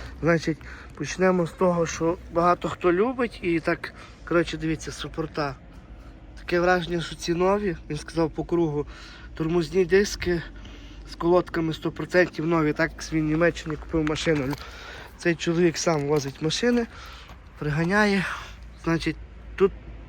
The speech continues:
теж, ну, супорт крашений, я думаю, але тормозний диск новий. Е, гума, правда, в нас така собі. Ну, зимова, але протектор, ну, ясно, що не нова. Значить, я бачу, тут є присутній безключ.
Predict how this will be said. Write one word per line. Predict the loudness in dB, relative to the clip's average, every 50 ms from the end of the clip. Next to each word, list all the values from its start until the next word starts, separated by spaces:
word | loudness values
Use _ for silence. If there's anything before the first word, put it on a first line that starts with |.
| -18 -18 -8 2 4
теж, | 6 6 6 4 0 0
ну, | 0 0
супорт | 0 0 -4 -2 0 -2 -2 -2
крашений, | 0 2 4 4 4 2 -2 -2 -2 -2 -2 -2
я | -2 -4
думаю, | -4 -6 -6 -6 -4 -4 -4 -4 -4 -8 -12 -14 -12 -12 -12 -12 -14 -14 -16 -6 -2
але | 0 2 4 6 6 6 6 6 4 2 0 -6 -14 -16 -16 -14 -14 -14 -14 -14 -14 -16 -16 -16 -16 -16 -16 -8 -6
тормозний | -4 0 2 0 0 2 4 4 4 4
диск | 4 0 -2 -2 -4 -4 -2
новий. | -2 -2 -2 -4 -4 -6 -6 -6 -8 -10 -12 -12 -12 -14 -14 -16 -16 -16 -12 -6 -2
Е, | 0 2 2
гума, | 2 4 4 4 4 6 4 2 2
правда, | 6 6 6 8 6 4 2 2
в | 4
нас | 4 4 2 0 -2
така | -4 -4 -2 0 0 0 0
собі. | 0 -4 -6 -6 -6 -4 -4 -4 -4 -6 -10 -14 -16 -16 -16 -14 -14 -12 -12 -12 -12 -14 -16 -14 -4 0
Ну, | 2 2 2
зимова, | 2 2 2 2 2 2 4 4 4 4 4
але | 2 0 0
протектор, | -2 -4 -6 -2 -2 -2 -2 -2 -4 -4 0
ну, | 2 4 6
ясно, | 6 4 4 2 -2 -4
що | -2 0 2
не | 2 4
нова. | 4 2 0 -2 -4 -8 -10 -14 -14 -16 -14 -14 -14 -14 -14 -16 -18 -6 -2
Значить, | 0 0 0 -2 -4 -2 0
я | 0 2
бачу, | 2 2 0 0 -4 -10 -12
тут | -10 -4 -2
є | -2 -2
присутній | 0 -4 -6 -4 -4 -6 -6 -4 -4 -4 -4
безключ. | -2 -2 -4 -4 -6 -10 -12 -12 -10 -10 -10 -10 -10 -10